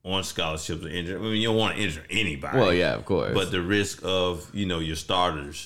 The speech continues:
Speaker 2: Mm-hmm.
Speaker 1: being out versus, you know, walk on that he may get some playing time.
Speaker 2: Yeah.
Speaker 1: Or,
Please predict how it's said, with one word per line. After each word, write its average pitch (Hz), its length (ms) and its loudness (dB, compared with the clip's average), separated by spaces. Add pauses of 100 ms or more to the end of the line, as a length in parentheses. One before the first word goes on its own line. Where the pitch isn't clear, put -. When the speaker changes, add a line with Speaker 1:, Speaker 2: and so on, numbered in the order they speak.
Speaker 2:
Mm-hmm. 101 240 2
Speaker 1:
being 87 260 2
out 76 360 -8 (420)
versus, 80 440 -4
you 92 60 -4
know, 87 140 0
walk 85 280 -4
on 85 220 -4
that 85 160 -4
he 95 140 -4
may 87 180 -2
get 85 180 -4
some 85 220 -4
playing 82 320 -4
time. 85 400 -6 (160)
Speaker 2:
Yeah. 85 320 0
Speaker 1:
Or, 78 300 -6